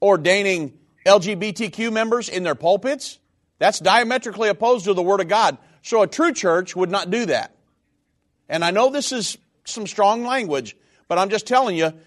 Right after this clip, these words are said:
this is what's gonna separate the men and women from the boys and the girls in the end time. You must be part of a true church of Jesus Christ.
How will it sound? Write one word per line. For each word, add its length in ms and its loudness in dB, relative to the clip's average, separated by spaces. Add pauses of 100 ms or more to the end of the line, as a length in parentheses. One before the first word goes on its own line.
(160)
this 180 0
is 100 -6
what's 200 2
gonna 180 0
separate 540 0
the 80 -4
men 260 0
and 160 0
women 340 0
from 180 -4
the 60 -2
boys 340 2
and 60 -6
the 80 -2
girls 540 2 (300)
in 140 -2
the 180 0
end 160 -4
time. 340 -6 (800)
You 560 0
must 260 -2
be 160 -2
part 320 2
of 140 -2
a 80 -2
true 280 -4
church 280 -6
of 80 -8
Jesus 280 -8
Christ. 440 -2